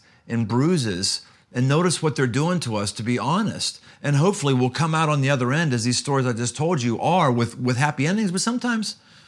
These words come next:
we don't have happy, happy endings. Sometimes there's a permanent dent that is there.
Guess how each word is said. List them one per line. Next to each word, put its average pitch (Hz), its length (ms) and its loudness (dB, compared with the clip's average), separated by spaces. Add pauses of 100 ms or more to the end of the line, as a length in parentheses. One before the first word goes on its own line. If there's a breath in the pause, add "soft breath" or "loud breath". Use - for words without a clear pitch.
(460 loud breath)
we 160 100 2
don't 196 140 4
have 208 200 2
happy, 123 280 -4
happy 113 320 -4
endings. 67 400 -8 (800 soft breath)
Sometimes 170 460 0
there's 165 120 2
a 135 80 2
permanent 156 960 -2
dent 107 320 -2
that 101 160 -4
is 92 160 -6
there. 87 320 -6